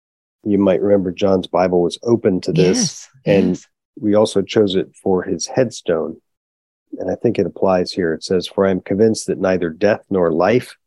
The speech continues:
Speaker 1: neither angels nor demons, neither the present nor the future, nor any powers, neither height nor depth, nor anything else in all creation will be able to separate us from the love of God that is in Christ Jesus our Lord."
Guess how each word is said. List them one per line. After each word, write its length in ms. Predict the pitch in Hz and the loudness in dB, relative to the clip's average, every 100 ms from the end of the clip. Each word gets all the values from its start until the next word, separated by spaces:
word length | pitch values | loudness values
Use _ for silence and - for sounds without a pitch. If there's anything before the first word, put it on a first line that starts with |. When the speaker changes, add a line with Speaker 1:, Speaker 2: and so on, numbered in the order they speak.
| _ _ _ - | _ _ _ -2
Speaker 1:
neither 280 | 95 85 - | 0 0 2
angels 420 | 110 107 113 101 | 2 2 0 0
nor 160 | 104 90 | 0 0
demons, 640 | 92 110 113 110 107 - | 2 2 4 2 0 -4
neither 400 | 98 90 92 90 | -6 -2 0 0
the 80 | 82 | -2
present 540 | - - 107 110 - - | -4 0 2 2 -2 -4
nor 160 | 85 | -6
the 80 | 82 | -6
future, 580 | - 117 120 113 110 98 _ _ _ _ _ | 0 0 2 2 0 -2 _ _ _ _ _
nor 200 | 92 92 | 0 2
any 140 | 90 85 | 2 0
powers, 720 | - 107 107 110 107 - - _ _ _ - | -2 2 4 4 2 0 -6 _ _ _ -2
neither 240 | 92 90 | 0 0
height 320 | - 107 113 - | 0 0 -2 -4
nor 140 | - 85 | -2 -2
depth, 460 | 78 104 - - _ _ _ _ - | 0 0 -2 -10 _ _ _ _ -2
nor 160 | 90 98 | 2 4
anything 380 | 131 127 117 | 4 4 4
else 280 | 110 95 - | 4 2 0
in 80 | 87 | 2
all 160 | 87 101 | 2 0
creation 720 | - 101 85 85 82 82 - _ _ _ | 2 2 2 0 -6 -8 -12 _ _ _
will 120 | 95 | -4
be 180 | 90 95 | 0 2
able 160 | 95 95 | 2 0
to 140 | - | -2
separate 480 | - 117 - 92 85 | -2 0 2 2 2
us 160 | 80 - | 0 -2
from 180 | 92 | -4
the 80 | 85 | 0
love 220 | 80 95 | 2 2
of 160 | 101 80 | 0 0
God 320 | 85 80 80 | 2 2 0
that 100 | 80 | -2
is 180 | 78 78 | -6 -4
in 180 | 87 82 | -6 -4
Christ 440 | - 127 82 80 | -4 -2 -4 -6
Jesus 380 | - 78 - - | -8 -10 -8 -6
our 140 | - - | -4 -4
Lord." 260 | - - | -6 -8